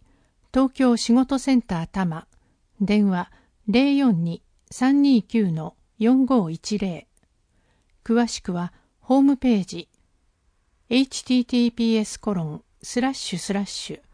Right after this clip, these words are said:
ダブリューダブリューダブリュードットティーオーケーワイオーエスエイチアイジーオーティーオードットジェーピースラッシュティーエーエムエースラッシュ でも。対象、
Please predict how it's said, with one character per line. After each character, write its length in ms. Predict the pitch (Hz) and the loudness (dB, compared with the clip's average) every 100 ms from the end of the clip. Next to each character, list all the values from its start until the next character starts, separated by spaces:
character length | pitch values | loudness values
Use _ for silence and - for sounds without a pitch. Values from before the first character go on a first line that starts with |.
| _ _ _ - | _ _ _ -4
ダ 140 | 196 | -2
ブ 120 | 240 | 0
リ 100 | 277 | 0
ュ 100 | 269 | 2
ー 40 | 247 | 2
ダ 140 | 214 | 0
ブ 140 | 214 233 | 0 2
リ 80 | |
ュ 80 | 226 | 2
ー 40 | 220 | 0
ダ 140 | 190 | -2
ブ 100 | 208 | -2
リ 100 | 214 | -2
ュ 80 | 202 | -2
ー 40 | |
ド 120 | 185 180 | -4 -8
ッ 80 | - | -12
ト 220 | - 170 - _ _ _ _ _ _ | -14 -14 -16 _ _ _ _ _ _
テ 100 | - | 0
ィ 160 | 269 269 | 2 4
ー 120 | 269 | 4
オ 180 | 240 170 | 2 0
ー 20 | |
ケ 240 | - 226 240 | -4 0 2
ー 20 | |
ワ 160 | 240 233 | 2 2
イ 120 | 226 | 0
オ 320 | 208 165 - _ _ _ - | -2 -4 -10 _ _ _ -8
ー 40 | 202 | -6
エ 20 | |
ス 180 | - 269 | -4 -2
エ 200 | 269 262 | 2 0
イ 60 | |
チ 220 | - 247 | 0 0
ア 120 | 240 196 | 0 -2
イ 260 | 160 165 - | -6 -12 -8
ジ 160 | 175 | -2
ー 220 | 240 262 262 | 2 2 2
オ 180 | 202 | 0
ー 40 | 160 | -4
テ 140 | - | -4
ィ 120 | 214 220 | -2 0
ー 120 | 214 | -2
オ 160 | 156 | -4
ー 20 | - _ - | -12 _ -8
ド 140 | 175 | -6
ッ 60 | 175 _ | -6 _
ト 160 | 170 180 | -12 -10
ジ 120 | - 220 | -4 -2
ェ 100 | 262 | -2
ー 80 | - | -4
ピ 200 | 262 226 | -2 -2
ー 80 | 160 | -4
ス 180 | - | -8
ラ 140 | 202 214 | -6 -6
ッ 20 | |
シ 280 | - - 170 | -8 -12 -12
ュ 60 | - _ _ _ - | -18 _ _ _ -2
テ 80 | 262 | 2
ィ 220 | 277 277 | 4 4
ー 180 | 247 175 | 2 0
エ 120 | - | 0
ー 40 | |
エ 40 | 208 | 2
ム 160 | 220 247 | 4 4
エ 240 | 240 170 | 4 0
ー 40 | |
ス 160 | 160 - | -6 -8
ラ 100 | 214 | -6
ッ 40 | 208 | -6
シ 300 | - - 156 | -10 -16 -16
ュ 80 | - _ 190 | -18 _ -6
で 160 | 180 | -4
も。 160 | 156 - _ _ _ _ _ _ _ _ _ _ _ _ _ _ _ _ _ - | -6 -10 _ _ _ _ _ _ _ _ _ _ _ _ _ _ _ _ _ -6
対 200 | 233 233 | -2 -2
象、 440 | - 208 196 175 | -2 -4 -4 -6